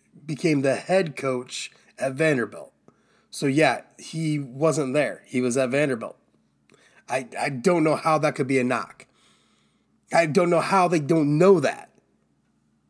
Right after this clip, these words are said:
Right? They're supposed to, like, know everything, right? They don't, don't know shit. Two fourteen, I, I'm pretty sure he clocked in at two, at two twenty-one. I think two fourteen was his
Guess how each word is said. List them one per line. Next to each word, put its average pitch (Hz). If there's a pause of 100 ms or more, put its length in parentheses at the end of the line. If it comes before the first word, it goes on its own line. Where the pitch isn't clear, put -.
(260)
Right? 123
They're 160
supposed 170
to, 170
like, 143
know 151
everything, 110
right? 123
They 131
don't, 131 (440)
don't 139
know 127
shit. 131 (500)
Two 190
fourteen, 185
I, 127 (100)
I'm - (160)
pretty 202
sure 196
he 165
clocked 160
in 156
at 131
two, 160 (1080)
at 147
two 202
twenty-one. 175
I 156
think 170
two 220
fourteen 190
was 170
his 175